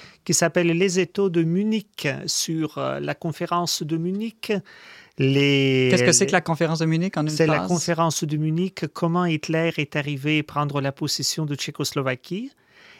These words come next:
Speaker 1: et quelle était la réaction des puissances, euh, disons, mondiales. Euh, il,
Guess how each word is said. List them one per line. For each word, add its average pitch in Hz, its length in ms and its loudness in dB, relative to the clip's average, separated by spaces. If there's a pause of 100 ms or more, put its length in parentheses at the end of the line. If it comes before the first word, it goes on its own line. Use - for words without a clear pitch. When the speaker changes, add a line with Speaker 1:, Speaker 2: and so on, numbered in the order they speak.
(120)
Speaker 1:
et 143 540 4
quelle 185 240 2
était 165 300 2
la 151 120 2
réaction 139 560 0
des 143 140 -2
puissances, - 720 0
euh, 120 760 -6
disons, 131 260 -4
mondiales. 147 1000 -2 (520)
Euh, 117 720 2 (140)
il, 135 280 -6